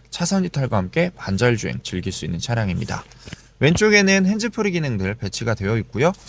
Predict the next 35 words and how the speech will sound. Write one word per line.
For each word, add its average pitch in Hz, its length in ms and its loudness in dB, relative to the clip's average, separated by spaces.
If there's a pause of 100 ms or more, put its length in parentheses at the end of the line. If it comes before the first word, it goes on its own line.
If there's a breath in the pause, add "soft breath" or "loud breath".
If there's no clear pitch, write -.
(120)
오른쪽에는 110 760 -2
크루즈 156 280 -8
컨트롤 110 360 -6
배치되어 92 460 -4
있다 90 160 -8
보시면 87 320 -6
될 82 120 -4
것 87 120 -4
같아요. 87 300 -4 (640)
계기판도 220 580 4
보시면 156 600 2
현재 165 240 -2
기름이 165 360 0
없다는 131 420 2
주유 139 300 0
경고등을 123 440 0
제외하고 107 680 2 (240)
특별한 175 380 0
경고등이 110 420 -2
없고요. 104 520 0 (180)
현재 143 200 -4
실주행거리 120 840 0
구만 131 360 0
팔천오백십 120 880 -4
킬로 - 220 -2 (140)
확인해 123 260 -2
볼 90 120 -6
수 - 140 -6
있습니다. 82 520 -2 (460 soft breath)
네, 117 120 4
운전석에는 202 880 4
메모리 139 280 4
시트도 170 380 -2
지원을 127 400 0
하고요. 175 460 4